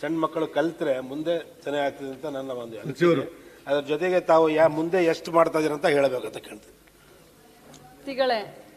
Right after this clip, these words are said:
Speaker 3: ಮಾನ್ಯ ಸದಸ್ಯರು ಕೇಳಿದ ಹಾಗೆ ಐನೂರ ನಲವತ್ತೇಳು ನಮ್ಮ ದಾವಣಗೆರೆ, ಆ, ಇದ್ರಲ್ಲಿ ಇದೆ, ಅವರು ಸಂಬಂಧಪಟ್ಟ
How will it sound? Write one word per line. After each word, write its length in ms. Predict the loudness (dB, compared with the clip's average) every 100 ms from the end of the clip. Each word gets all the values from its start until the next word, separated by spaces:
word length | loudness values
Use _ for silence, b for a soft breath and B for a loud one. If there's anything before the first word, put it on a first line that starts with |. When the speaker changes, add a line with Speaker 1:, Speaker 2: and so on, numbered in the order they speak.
| -20 -20 -20 _ _ -10
Speaker 3:
ಮಾನ್ಯ 280 | -6 -4 -2 -2 -4 -6
ಸದಸ್ಯರು 580 | -4 -4 -6 -4 -4 -4 -10 -6
ಕೇಳಿದ 260 | -4 -2 -2
ಹಾಗೆ 280 | -2 -2 0
ಐನೂರ 440 | -2 -2 -4 -2
ನಲವತ್ತೇಳು 1080 | -2 -4 -4 -6 -8 -4 -2 -2 -4 -12 B B B B B -12
ನಮ್ಮ 200 | -6 -2 -2 -2 -4 -4
ದಾವಣಗೆರೆ, 720 | -4 -4 -6 -4 -2 -4 -6
ಆ, 580 | -14 -14 -12 -10 -8 -8
ಇದ್ರಲ್ಲಿ 480 | -10 -12 -8 -6 -4
ಇದೆ, 180 | -4 -4
ಅವರು 520 | -4 -6 -10 -12 -12
ಸಂಬಂಧಪಟ್ಟ 600 | -10 -10 -10 -10 -10